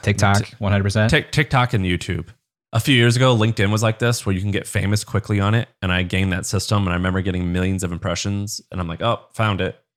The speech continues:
Speaker 2: Gotta milk that until that's, uh, until that's dry." And I did. And then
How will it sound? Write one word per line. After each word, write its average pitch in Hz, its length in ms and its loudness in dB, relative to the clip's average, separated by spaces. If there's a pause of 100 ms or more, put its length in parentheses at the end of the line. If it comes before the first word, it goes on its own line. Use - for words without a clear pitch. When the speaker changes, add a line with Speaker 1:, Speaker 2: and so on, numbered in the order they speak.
(460)
Speaker 2:
Gotta 101 160 0
milk 101 220 0
that 98 260 2
until 90 300 -2
that's, 87 280 -2
uh, 85 340 0 (120)
until - 200 -4
that's - 160 -2
dry." 85 420 -4 (1000)
And 98 80 2
I 92 60 2
did. 87 340 -2 (480)
And 107 180 6
then 98 540 4